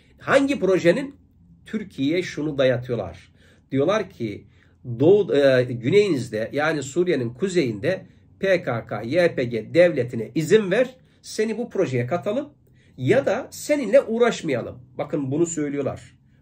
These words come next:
Bunu diplomatik dille, göstermiş oldukları tavırla bunu gö-, söylüyorlar. E, ne demişti A B D Başkanı Joe Biden? Dedi ki, "Türkiye bizim için Suriye'nin kuzeyinde ulusal tehdit." Şimdi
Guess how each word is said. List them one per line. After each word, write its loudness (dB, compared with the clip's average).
Bunu 2
diplomatik -4
dille, -2
göstermiş -4
oldukları -4
tavırla 0
bunu -2
gö-, -4
söylüyorlar. -6
E, 2
ne 4
demişti 0
A 0
B 2
D 6
Başkanı 0
Joe 4
Biden? 2
Dedi -2
ki, -6
"Türkiye 2
bizim 0
için -6
Suriye'nin 2
kuzeyinde 2
ulusal 4
tehdit." 2
Şimdi -2